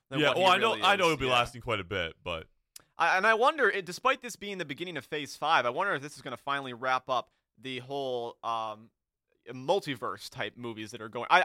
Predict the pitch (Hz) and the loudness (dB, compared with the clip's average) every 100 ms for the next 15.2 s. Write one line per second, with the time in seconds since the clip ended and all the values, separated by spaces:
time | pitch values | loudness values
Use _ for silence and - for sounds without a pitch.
0 | 180 226 226 240 165 139 151 180 135 151 | 6 6 0 -2 0 6 6 6 4 2
1 | 170 - 151 156 170 160 160 156 160 139 | 0 -6 -4 -2 -2 0 0 -2 -6 -10
2 | - 151 156 143 135 - 123 110 - 104 | -8 -6 -6 -6 -6 -4 -4 -6 -8 -6
3 | 113 135 - - - 156 165 147 131 127 | -4 -6 -8 -14 -2 2 2 2 2 2
4 | 120 170 160 147 139 98 87 151 151 147 | 2 0 0 0 0 2 2 2 2 0
5 | 156 147 135 - 139 123 123 120 117 120 | 0 0 -2 -4 -10 -6 -4 -4 0 2
6 | 147 151 127 110 110 - 104 85 78 - | 2 2 0 2 2 0 -4 -4 -4 -8
7 | _ _ _ _ 156 170 254 262 214 - | _ _ _ _ 2 8 6 6 0 0
8 | 185 175 175 240 226 190 160 160 143 127 | 4 6 6 4 -6 -4 -2 -2 -4 0
9 | 131 131 127 135 123 123 135 123 135 127 | 0 0 -4 -10 -8 -10 -10 -8 -6 -6
10 | - - - 143 151 170 180 339 226 156 | -10 -12 -6 -6 -2 -2 -2 -6 -4 -4
11 | 147 226 151 139 - 156 147 - _ _ | 4 6 4 0 -4 -4 -4 -6 _ _
12 | 139 139 123 135 139 180 180 147 147 - | 4 4 4 -2 -8 -8 -6 -2 -2 -4
13 | 127 110 147 180 127 120 110 101 117 117 | -12 -6 -6 -6 -8 -12 -14 -12 -12 -10
14 | 113 110 110 127 104 - 156 190 135 110 | -10 -12 -12 -10 -12 -10 -8 -8 -6 -4
15 | 98 | -4